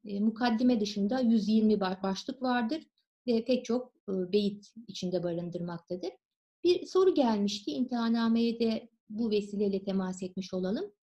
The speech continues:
E, efendim, "Asili olmayan, yani avam, derin tasavvufi meseleleri anlamaz.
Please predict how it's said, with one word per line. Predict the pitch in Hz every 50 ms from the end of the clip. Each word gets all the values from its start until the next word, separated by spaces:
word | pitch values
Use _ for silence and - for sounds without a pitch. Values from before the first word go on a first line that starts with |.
| _ _ _ _ _ _ _ _ _ _
E, | - 233
efendim, | 226 226 233 - 269 277 294 285 285 285 294 311 294 285 285 - _ _ _ _ _ _ _ _ _ _ _ -
"Asili | 262 285 277 - - 339 349 349 370 381 403 415 427
olmayan, | 381 370 381 370 330 285 240 208 185 165 165 160 160 _ _ _ _ _ _ _ _ _ _ _ _ _ _ _ _ _ _ _ _
yani | 247 277 311 349 370 370 370 359 -
avam, | 269 262 240 277 269 240 - 165 160 - - _ _ _ _ _ _ _ _ _ -
derin | 214 220 269 285 320 403 427 403 339
tasavvufi | - 302 285 285 - 294 285 285 285 285 285 285 - 381 392
meseleleri | 349 311 285 285 285 262 247 254 254 240 247 254 254 262 -
anlamaz. | 220 220 220 226 220 226 240 262 240 175 - - - - _